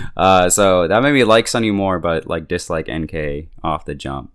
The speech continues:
So this is when he takes M K back to the, his Baron, and you're seeing, like, their encampment or whatever you wanna call it. Uh, I thought it was a great use of, um, what's it called?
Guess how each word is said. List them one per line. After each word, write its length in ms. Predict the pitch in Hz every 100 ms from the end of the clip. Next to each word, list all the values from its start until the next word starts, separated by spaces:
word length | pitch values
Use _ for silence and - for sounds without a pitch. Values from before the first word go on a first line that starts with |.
| _
So 160 | - 110
this 100 | 135
is 100 | 139
when 200 | 139 127
he 180 | 127 120
takes 260 | 120 120
M 180 | - 110
K 200 | 110 104
back 220 | 95 92
to 80 | 107
the, 460 | 95 90 90 87 85
his 180 | 104 92
Baron, 460 | 90 87 90 90
and 140 | 98 90
you're 80 | 87
seeing, 340 | - 92 87
like, 260 | 80 78 - _ _ _ _ _ -
their 180 | 107 104
encampment 680 | 92 - 107 - 120 120 -
or 280 | 107 117 120
whatever 320 | 123 131 131
you 160 | 135 139
wanna 220 | 139 135
call 280 | 135 135 143
it. 140 | 143 _ - - - -
Uh, 400 | - 104 101 101 -
I 160 | - 107
thought 380 | 160 156 147 _ _ _ _ - - - - - - - - _ -
it 40 | 113
was 120 | 113
a 60 |
great 260 | 90 107 -
use 280 | 104 107 - -
of, 560 | 92 90 87 85 85 - -
um, 480 | 85 80 78 78 - - - _ _ _ _ - - - - - - _ -
what's 200 | - 98
it 20 |
called? 300 | - 76 78